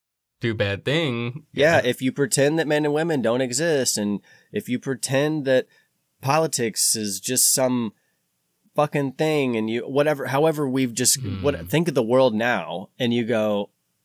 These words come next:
Speaker 2: and a lot of people have this feeling like, "This is not unraveling great. This is going a bad way." And ev-, no one knows how to put their finger on it. And then if you, but if you ask the f-, far extreme Christian, they're like, "God is gonna punish." I see these signs everywhere around here.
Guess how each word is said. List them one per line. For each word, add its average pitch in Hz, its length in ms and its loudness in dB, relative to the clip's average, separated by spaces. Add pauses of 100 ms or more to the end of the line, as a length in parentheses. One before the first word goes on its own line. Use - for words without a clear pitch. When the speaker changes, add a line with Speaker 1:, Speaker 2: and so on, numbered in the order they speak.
(420)
Speaker 2:
and 127 160 0
a 117 40 0
lot 120 160 2
of 139 60 -2
people 135 220 -2
have 117 160 -4
this 131 120 -6
feeling 95 300 -6
like, 101 260 -6
"This 127 380 2
is 104 240 -6
not 113 300 -2
unraveling 101 760 -2 (460)
great. - 480 -12 (480)
This 123 180 -2
is 117 220 -2 (420)
going 120 320 2
a 104 80 -2
bad 110 280 0
way." 98 500 -2 (640)
And 123 120 2
ev-, 135 160 0
no 143 140 4
one 160 200 2
knows 143 260 2
how 143 60 -4
to 123 60 -2
put 147 100 -4
their 113 80 -4
finger 147 380 -2
on 85 200 -6
it. 92 160 -18 (200)
And 123 200 2
then 123 280 2
if 123 160 -8
you, 123 60 -6
but 123 140 0
if 123 100 -4
you 117 120 -2
ask 120 400 -2
the 220 80 -4
f-, - 300 -12 (160)
far 127 360 -2
extreme 117 380 -4
Christian, 143 380 -4
they're 107 120 -4
like, 101 180 -4
"God 101 320 -4
is 101 100 -6
gonna 98 180 -6
punish." 131 340 -8
I 117 100 -2
see - 160 -2
these 123 140 -2
signs 113 260 -2
everywhere 92 360 -4
around 87 200 -10
here. 92 240 -16